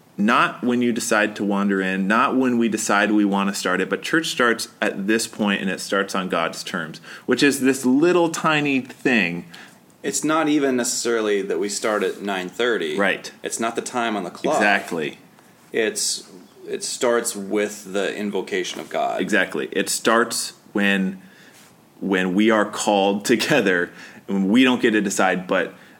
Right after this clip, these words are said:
Speaker 1: even though it's the, the worship leader who's doing the call to worship, the idea is that we are being called by something outside of us to join
Speaker 2: That's,
Speaker 1: this and begin this
Speaker 2: that's
Speaker 1: worship service here.
Speaker 2: interesting because in, in our church, we, um,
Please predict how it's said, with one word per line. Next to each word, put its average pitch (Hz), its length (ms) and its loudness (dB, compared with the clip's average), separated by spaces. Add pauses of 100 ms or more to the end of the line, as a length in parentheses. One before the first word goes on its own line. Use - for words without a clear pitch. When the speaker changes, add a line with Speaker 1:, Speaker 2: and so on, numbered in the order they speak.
Speaker 1:
even 113 320 2
though 101 120 2
it's 92 160 -6
the, 87 200 -2 (100)
the 87 100 -6
worship 92 420 -2
leader 85 240 0
who's 92 220 -2
doing 113 220 4
the 107 60 0
call 95 200 0
to 92 40 0
worship, 82 460 -4
the 98 100 2
idea 95 380 2
is 90 140 -2
that 90 180 2
we 110 160 2
are 107 100 4
being 95 260 0
called 98 500 0
by 90 420 2 (400)
something 107 460 0
outside 98 520 2
of 73 120 -2
us - 440 -4 (720)
to 101 200 0 (160)
join 117 240 4
Speaker 2:
That's, 107 140 4
Speaker 1:
this 92 200 0
and 95 60 -2
begin 90 220 0
this 85 120 -4
Speaker 2:
that's 135 220 0
Speaker 1:
worship - 80 -6
service 139 80 -2
here. 147 120 2
Speaker 2:
interesting 110 380 -2
because 104 580 -2 (120)
in, 104 200 -8
in 104 180 -6
our 95 160 0
church, 98 400 -4
we, 98 460 -2 (380)
um, 101 440 -4